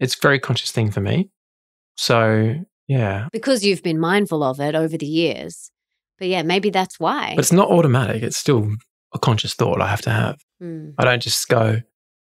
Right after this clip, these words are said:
Speaker 1: "Well, I'm just gonna soften now because it's that time of the month," and, you know.
Speaker 2: "I'm gonna give her more cuddles and kisses, and I'm gonna stroke her hair like she likes it and tickle her back like she likes it."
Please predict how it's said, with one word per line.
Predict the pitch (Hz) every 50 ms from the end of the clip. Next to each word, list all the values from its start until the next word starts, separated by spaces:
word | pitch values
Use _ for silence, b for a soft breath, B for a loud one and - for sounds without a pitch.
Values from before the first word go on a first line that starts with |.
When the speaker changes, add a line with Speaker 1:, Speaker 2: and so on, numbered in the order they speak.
| _ _ _ -
Speaker 1:
"Well, | 139 120 113
I'm | 117 127 143
just | 147 -
gonna | 190 165
soften | 143 - - 135 - - 139 127
now | 117 113 113 110 110 110 113
because | 117 131 127 - 143 - 165
it's | -
that | - 147 -
time | - - - 127 127
of | 131
the | 147
month," | 139 123 117 110 110 110 110 110 - - 120
and, | 110 98 101 104 113
you | 113
know. | 110 107 104 131 170 -
Speaker 2:
"I'm | 226
gonna | 226 226 220
give | 208 - 220 190
her | 202 196 190 190 185 B B B B B _ -
more | 220 233 247 254
cuddles | - - - 208 202 202 196 196 196 196 - - -
and | 202 185 175 175 175 180 -
kisses, | - - 226 202 - - 196 196 196 185 -
and | - 185
I'm | 185
gonna | 185 190 180 175
stroke | - - - - 208 208 208 -
her | 254 240
hair | 233 202 208 196 190 185 185
like | 190 175 175 -
she | - - 220 220
likes | 214 185 180 185 185 - - -
it | 190 190 185 - -
and | 185 180
tickle | - - 202 214 220 226
her | 208 240 233
back | 214 208 196 190 190 - -
like | 180 180 185 -
she | - - 226
likes | 220 202 190 190 196 - -
it." | 202 196 - -